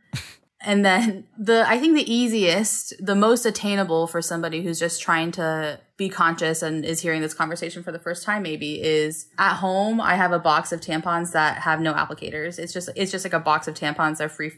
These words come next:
Speaker 2: they're free floating. And actually in Taiwan, like, this is how tampons are all sold. Like, they
Speaker 1: Oh.
Speaker 2: oftentimes just come in a box and there's no applicator.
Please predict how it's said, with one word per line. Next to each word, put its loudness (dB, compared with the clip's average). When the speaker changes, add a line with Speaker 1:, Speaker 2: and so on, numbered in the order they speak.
Speaker 2:
they're -2
free -8
floating. -4
And 2
actually 0
in -2
Taiwan, 2
like, -8
this -6
is -8
how -6
tampons -10
are -4
all -8
sold. -10
Like, -6
they 4
Speaker 1:
Oh. 2
Speaker 2:
oftentimes 0
just -4
come -2
in 0
a 2
box 2
and -4
there's -4
no -2
applicator. -6